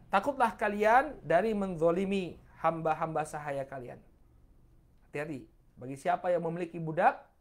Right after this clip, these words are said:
kata Nabi sallallahu alaihi wasallam, maka jangan sampai dia menzolimi budaknya. Ya, takutlah kalian kepada Allah Subhanahu wa taala dari melakukan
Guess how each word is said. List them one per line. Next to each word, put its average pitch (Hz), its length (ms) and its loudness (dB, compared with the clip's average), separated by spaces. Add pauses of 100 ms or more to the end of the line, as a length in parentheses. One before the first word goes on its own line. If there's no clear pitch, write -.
kata 170 160 -8
Nabi 160 240 -6
sallallahu 156 160 -8
alaihi 156 160 -8
wasallam, 202 220 2 (100)
maka 151 300 -10
jangan 165 340 -8
sampai 151 320 -10
dia 143 160 -8
menzolimi 139 480 -10
budaknya. 127 540 -14 (920)
Ya, 151 240 -10
takutlah 151 400 -8
kalian 151 320 -6
kepada 143 320 -4
Allah 143 160 -6
Subhanahu 139 560 -8
wa 139 160 -4
taala 160 560 0 (320)
dari 135 160 -4
melakukan 135 640 -12